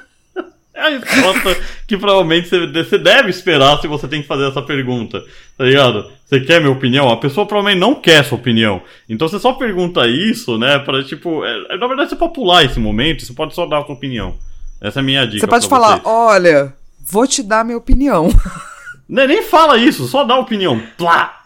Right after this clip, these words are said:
Speaker 1: <laughs> Não, não precisa anunciar que vai dar a opinião, não precisa perguntar, só chega e fala, "Blé, eu acho isso." Mas enfim, ninguém sai, não vai saber qual a opinião do Boone, que se dane a opinião do Boone, mas o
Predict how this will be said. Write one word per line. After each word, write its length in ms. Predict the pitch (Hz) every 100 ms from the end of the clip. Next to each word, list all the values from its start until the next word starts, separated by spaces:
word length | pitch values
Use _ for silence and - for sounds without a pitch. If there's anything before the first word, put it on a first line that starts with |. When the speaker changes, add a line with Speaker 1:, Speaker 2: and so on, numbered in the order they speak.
| -
Speaker 1:
<laughs> 80 | -
Não, 160 | 147 156 - - -
não 140 | 254 220
precisa 440 | 214 190 180 175
anunciar 720 | 131 123 123 113 110 170 165 - -
que 60 | -
vai 140 | 120 117
dar 160 | 123
a 240 | 123 - 170
opinião, 400 | - 120 127 151
não 80 |
precisa 200 | 131 131 123
perguntar, 760 | 135 113 101 110 139 160 - - -
só 160 | 156
chega 220 | 139 170 180
e 40 |
fala, 400 | 175 135 110 92
"Blé, 340 | 98 127 101 -
eu 160 | 120 123
acho 280 | 135 151 127
isso." 320 | 101 - - - - _ -
Mas 220 | 143 160
enfim, 480 | 190 180 139 101 -
ninguém 360 | 127 135 160 170
sai, 240 | 170 127
não 160 | 139 139
vai 140 | 127
saber 220 | 120 104 95
qual 100 | 107
a 40 |
opinião 280 | 107 101 104
do 80 | 98
Boone, 420 | 98 113 131 131 - -
que 100 | -
se 140 | 127 135
dane 260 | 123 156
a 20 | 110
opinião 340 | 101 104 104
do 80 | 98
Boone, 460 | 92 101 131 143 - - - -
mas 340 | 110 113 110
o 140 | 123